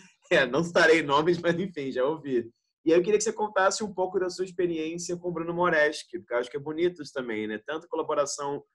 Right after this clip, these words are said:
no Art Book, quanto nessa colaboração no projeto da história, da,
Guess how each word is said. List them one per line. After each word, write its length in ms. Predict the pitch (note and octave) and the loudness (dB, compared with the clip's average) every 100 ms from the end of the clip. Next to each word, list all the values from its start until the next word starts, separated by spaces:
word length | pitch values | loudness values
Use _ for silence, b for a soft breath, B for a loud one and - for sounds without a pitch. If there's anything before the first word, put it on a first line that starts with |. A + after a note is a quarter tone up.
| _ _ | _ _
no 120 | A#2 | -2
Art 260 | B2 B2+ B2+ _ | 0 0 -4 _
Book, 320 | D#3 F#3 F3+ - | 2 2 0 -6
quanto 300 | D3 D3 C#3+ | -4 -4 -6
nessa 160 | C#3 - | -10 -8
colaboração 500 | D3 C3+ B2+ B2 C#3 | -6 -2 -4 -4 -10
no 100 | C3+ | -6
projeto 420 | C3 A#2+ B2+ C3 | -4 -2 -4 -2
da 100 | A#2+ | -4
história, 600 | A#2+ - B2+ C3+ C#3 A#2+ | -4 -2 2 2 2 -2
da, 380 | G2+ A#2+ A#2 | -2 -2 -2